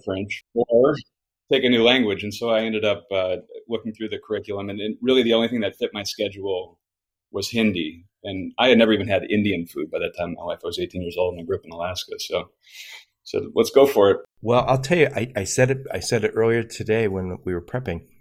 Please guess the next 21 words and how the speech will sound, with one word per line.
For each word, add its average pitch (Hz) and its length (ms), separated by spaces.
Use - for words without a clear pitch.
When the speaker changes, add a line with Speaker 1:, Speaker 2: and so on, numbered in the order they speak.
Speaker 2:
I 110 140
interview 131 440
so 104 220
many 123 240
Indian 107 420
people, 90 540
founders 104 540
and 85 380
technologists. 98 920
So 87 240
having, 160 560
I - 40
always 113 160
say, 95 300
I've 95 160
learned 104 180
a 101 60
few 101 180
languages 90 460
and 92 120
forgotten 80 480